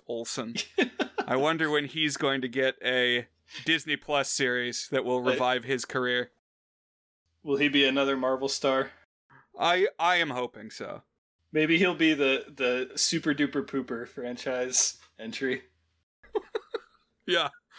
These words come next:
Speaker 1: They're gonna buy the I P for the It's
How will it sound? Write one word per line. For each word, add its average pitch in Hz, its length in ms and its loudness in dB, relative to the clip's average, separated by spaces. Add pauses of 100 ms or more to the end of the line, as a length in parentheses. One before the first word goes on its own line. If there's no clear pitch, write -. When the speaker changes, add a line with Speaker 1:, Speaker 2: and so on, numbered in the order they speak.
(240)
Speaker 1:
They're 151 100 -4
gonna 147 220 -2
buy 151 320 2
the 165 140 2
I 156 160 2
P 143 500 -2 (540)
for 143 280 0
the 131 300 -4
It's - 540 -2